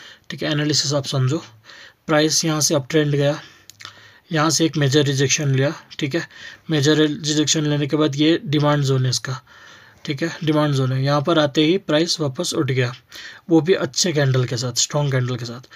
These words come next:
फिर नीचे गिरा, फिर यहाँ पर डिमांड हुआ, फिर यहाँ पर उठा, यहाँ पर भी सेम,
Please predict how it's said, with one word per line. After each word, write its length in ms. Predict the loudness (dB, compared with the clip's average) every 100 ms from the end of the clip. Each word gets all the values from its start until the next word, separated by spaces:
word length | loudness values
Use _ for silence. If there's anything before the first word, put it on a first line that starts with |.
| -20 -20 _
फिर 160 | -4 -2
नीचे 300 | 0 0 2
गिरा, 200 | 2 0
फिर 440 | -2 -14 -6 -2 0
यहाँ 260 | 0 -2
पर 240 | -2 -2 0
डिमांड 380 | -2 -2 -2
हुआ, 140 | -2 -4 -10 -20 -20 _
फिर 180 | -6 -4
यहाँ 140 | -2
पर 180 | -4 -4
उठा, 220 | -6 -4 -4
यहाँ 200 | -4 -4
पर 140 | -4
भी 100 | -2
सेम, 300 | 0 -2 -4